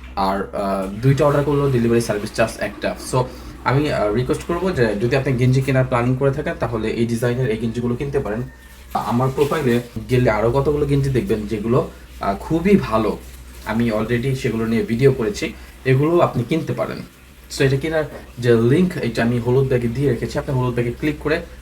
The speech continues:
অর্ডার করতে পারেন। আর ভিডিওটা যদি আপনি আমার Facebook থেকে দেখে থাকেন, তাহলে আমার Facebook-এ TikTok-এর প্রোফাইলের লিংক আছে, এইখানে ক্লিক করে আপনি আমার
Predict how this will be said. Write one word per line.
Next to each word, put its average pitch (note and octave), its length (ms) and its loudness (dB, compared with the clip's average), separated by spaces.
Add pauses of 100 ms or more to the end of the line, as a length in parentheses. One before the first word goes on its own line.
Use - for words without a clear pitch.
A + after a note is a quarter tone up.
(140)
অর্ডার C3+ 320 4
করতে G#2 220 -2
পারেন। C#2+ 240 -4 (380)
আর G#2+ 260 2
ভিডিওটা C#3 260 4
যদি D#3+ 180 -2
আপনি D3 160 -2
আমার D3+ 160 0 (100)
Facebook D3+ 360 2
থেকে B2+ 180 2
দেখে A#2 200 -2
থাকেন, B2+ 320 -4
তাহলে B2+ 200 0
আমার C3 140 4 (120)
Facebook-এ C3 500 0 (500)
TikTok-এর F3 520 0 (100)
প্রোফাইলের D3 480 2
লিংক D#3 360 4
আছে, - 320 -2
এইখানে C3+ 320 0
ক্লিক C#3 320 -2
করে F3 220 2
আপনি C#3+ 200 0
আমার C3 140 2